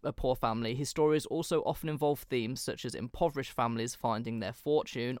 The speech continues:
often at the downfall of those who were already rich. In his later life, Anderson published an autobiography that shed light on his childhood,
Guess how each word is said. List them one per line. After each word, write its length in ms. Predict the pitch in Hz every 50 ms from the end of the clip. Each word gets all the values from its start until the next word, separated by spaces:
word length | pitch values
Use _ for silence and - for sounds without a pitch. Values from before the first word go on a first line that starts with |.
| -
often 280 | - - - - 185 175
at 80 | - -
the 80 | 170
downfall 720 | - - 135 139 165 175 165 - - - 98 98 95 110 104
of 140 | 90 - -
those 320 | 107 104 107 107 120 -
who 80 | - 127
were 100 | 131 -
already 480 | - 117 120 110 123 - - - 78
rich. 480 | - - 104 101 - - - - - - _ _ _ _ _ _ _ _ _ _ _ _ _ _ - _ _ _ _ - _ _ _ -
In 100 | 175 185
his 180 | 185 170 139 156
later 340 | 160 170 190 190 - -
life, 340 | 127 101 107 143 165 - - - - - - -
Anderson 440 | 120 143 151 151 147 - 143 135 139
published 440 | - - 151 131 139 139 139 - -
an 80 | 135
autobiography 800 | 87 127 127 - - 135 123 120 123 139 131 147 139 - 151 156
that 120 | 151 -
shed 260 | - - - 123 - 139
light 260 | 131 123 123 - - -
on 120 | 127 127
his 140 | 127 131 -
childhood, 580 | - - 170 147 147 147 151 - 170 160 -